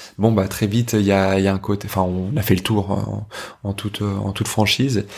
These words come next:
et ça devient un petit peu plus dur de, de se renouveler. Et en comparaison avec les autres marques, parce qu'on peut pas échapper avec ce, ce phénomène, euh, euh, de, de, de comparaison, les, les, les, les gens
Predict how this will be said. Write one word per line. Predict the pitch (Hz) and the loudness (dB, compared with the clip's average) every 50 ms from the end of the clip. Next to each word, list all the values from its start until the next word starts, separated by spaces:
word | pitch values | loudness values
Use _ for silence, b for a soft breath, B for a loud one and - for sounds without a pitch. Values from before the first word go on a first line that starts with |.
| B B B - | B B B -6
et | 101 | -4
ça | - - | -2 -2
devient | 92 92 98 | 0 2 2
un | 104 | 2
petit | 98 98 - | 2 0 -2
peu | - 101 | -6 -6
plus | - - 98 | -4 -2 0
dur | 98 101 117 117 | 2 2 2 4
de, | 107 104 98 98 92 92 92 92 92 101 | 4 4 2 2 2 0 -2 -2 -4 -2
de | 101 98 | 0 0
se | 95 - - - | 0 0 -2 -4
renouveler. | 107 - 110 104 104 95 92 107 123 131 | -2 0 2 2 2 2 4 4 4 6
Et | 131 120 | 6 4
en | 98 95 | 4 2
comparaison | - - 127 120 - 117 107 113 110 107 117 120 | 2 2 2 2 2 2 2 2 2 4 4 2
avec | 113 95 98 98 - | 2 2 0 0 0
les | 107 98 98 | 0 0 0
autres | 92 - - | -2 0 0
marques, | 135 135 135 131 - | 2 2 2 -2 -4
parce | 104 - | -8 -8
qu'on | - 101 | -8 -6
peut | - 107 | -6 -6
pas | - - 107 104 107 B B B B B - | -4 -2 -2 -2 -2 B B B B B -2
échapper | 101 98 - 101 98 - 113 113 | 0 0 0 0 0 2 2 2
avec | 113 104 98 98 98 | 4 2 0 0 -2
ce, | - - 95 92 90 B B B B B | 0 0 0 0 0 B B B B B
ce | - - 101 | -4 -4 -2
phénomène, | 101 - - 104 98 98 95 98 101 104 101 | 0 2 2 2 4 2 2 2 2 2 2
euh, | 101 95 95 95 92 92 92 - _ _ _ _ _ _ _ - - - | 2 0 0 -2 -4 -6 -8 -12 _ _ _ _ _ _ _ -16 -8 -4
euh, | 113 110 120 113 110 104 | -2 -2 0 0 -2 -2
de, | 95 101 98 98 98 | 0 0 2 2 2
de, | 92 98 98 95 | 4 2 2 4
de | 95 104 | 4 2
comparaison, | 101 - 104 98 101 98 95 101 98 95 107 117 117 | 2 2 2 2 2 2 2 2 2 4 4 2 4
les, | 101 95 92 B B B B B B B | 2 2 0 B B B B B B B
les, | - - 95 92 | -8 -4 -4 -4
les, | 98 95 90 90 | 0 0 0 0
les | 87 87 95 98 | 2 0 0 2
gens | 95 101 98 | 2 4 4